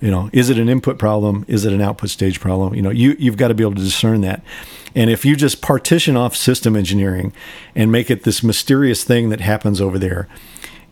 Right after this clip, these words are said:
it be-, kinda, kinda becomes the ghost in the machine. It be-, it be-, kinda becomes the thing you can blame for anything, right? And if you're a front of house engineer that is, a-, and it's not that you need to handle all of it, but you need to be involved in the tuning of that P A system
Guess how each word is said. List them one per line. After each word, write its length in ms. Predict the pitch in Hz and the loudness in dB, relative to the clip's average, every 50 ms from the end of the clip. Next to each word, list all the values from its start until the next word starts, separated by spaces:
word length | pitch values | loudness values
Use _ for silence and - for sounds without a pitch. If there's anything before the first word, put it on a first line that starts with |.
| - | 2
it 100 | 143 131 | 2 4
be-, 100 | 120 135 | 4 2
kinda, 300 | - - 139 127 117 131 | 2 2 2 2 0 -2
kinda 220 | - - 151 139 117 | 0 0 2 2 2
becomes 340 | 113 - - 120 110 95 | 0 2 2 0 2 2
the 80 | 98 110 | 0 2
ghost 300 | 95 113 110 110 - - | 2 2 2 2 0 0
in 80 | 113 104 | 0 2
the 60 | 104 | 2
machine. 360 | 95 - - - 113 107 104 | 0 0 2 2 2 2 2
It 80 | 117 131 | 2 0
be-, 180 | 147 135 127 | 0 -2 0
it 160 | 117 131 120 | 0 0 2
be-, 80 | 110 127 | 2 0
kinda 300 | - - 151 139 120 120 | 2 2 0 0 0 -2
becomes 460 | - - 143 127 107 - 131 113 95 | -4 -2 -2 0 2 2 2 2 0
the 60 | 110 98 | -2 0
thing 180 | - 120 113 | 0 2 2
you 140 | 104 107 98 | 2 0 0
can 180 | - - 107 101 | 0 0 0 2
blame 300 | 107 107 107 107 104 92 | 2 2 2 2 0 0
for 160 | - 104 101 | 0 -2 0
anything, 560 | - 113 110 107 101 - 101 98 110 113 107 - _ _ _ - - - - | 2 2 2 2 2 0 -2 -4 -4 -4 -8 -10 _ _ _ -20 -20 -12 -4
right? 260 | - 110 101 98 87 - - - - - - - - - - - - - - - - - _ - | -2 0 0 0 -2 -4 -10 -20 -20 -20 -20 -20 -20 -20 -20 -20 -20 -20 -20 -20 -20 -12 _ 0
And 360 | 135 120 113 113 113 113 107 - _ _ _ _ _ - | 2 2 2 2 0 0 -2 -6 _ _ _ _ _ 0
if 160 | 131 120 - | 0 2 4
you're 140 | 127 123 117 | 4 2 2
a 40 | - | 4
front 180 | - 180 175 151 | 2 2 2 4
of 40 | |
house 180 | 151 147 131 - | 2 2 2 0
engineer 320 | 139 120 113 123 120 117 | 0 2 2 2 2 2
that 180 | 110 107 104 101 | 2 0 2 2
is, 220 | 110 98 90 - - _ _ _ - | 2 0 0 -4 -10 _ _ _ -2
a-, 260 | 143 147 - 196 196 - 165 | 0 0 0 0 0 2 2
and 140 | 143 151 | 2 2
it's 220 | - - 147 - - | 2 0 0 2 2
not 140 | 190 185 - | 0 2 2
that 120 | 160 143 | 0 2
you 140 | 139 135 131 | 4 4 4
need 200 | 127 123 123 110 - | 4 4 2 2 0
to 100 | 113 104 | -2 0
handle 380 | 92 110 110 113 107 101 107 113 | 2 2 2 2 0 -2 -2 0
all 140 | 107 104 | 0 0
of 100 | 104 98 | 0 0
it, 120 | 98 107 98 | -2 -4 -4
but 140 | 113 127 - | -4 -2 0
you 200 | 127 120 131 123 | 2 4 4 4
need 220 | 120 131 139 131 | 4 2 0 0
to 80 | - 120 | 0 -2
be 360 | 104 92 113 120 127 123 - | 0 2 2 2 2 2 2
involved 500 | - 113 101 95 104 104 107 107 101 98 | 0 0 0 0 0 0 0 0 0 0
in 140 | 117 107 98 | 0 0 0
the 80 | 98 92 | 0 -2
tuning 320 | - - 104 101 101 92 | -2 0 0 0 0 -2
of 80 | 95 98 | -2 -4
that 140 | 101 - - | -6 -6 -4
P 160 | - 98 95 | -4 -2 -2
A 80 | 95 101 | -2 -2
system 440 | - - - - - - - - | -4 -6 -8 -8 -8 -8 -8 -8